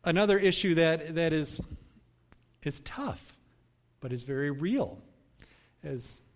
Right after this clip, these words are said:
as parents get older and age and perhaps reach that point of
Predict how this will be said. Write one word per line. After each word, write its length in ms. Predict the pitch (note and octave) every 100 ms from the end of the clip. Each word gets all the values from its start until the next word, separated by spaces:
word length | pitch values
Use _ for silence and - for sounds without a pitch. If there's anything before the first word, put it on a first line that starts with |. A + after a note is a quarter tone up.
| _ _ _ _ -
as 160 | D3+ C#3+
parents 460 | - E3+ E3+ E3+ -
get 200 | E3+ E3+
older 680 | E3+ F#3 G3+ D#3+ B2 F#2 G2+
and 140 | A#2 C3 E3+
age 500 | F#3 F#3 D3 A2+ A#2+
and 220 | A2+ G#2+ - - _ _ _ _
perhaps 420 | B2 D3 D#3+ -
reach 240 | F3 E3 -
that 180 | D3
point 320 | - D#3+ D#3 D#3
of 320 | C#3+ C3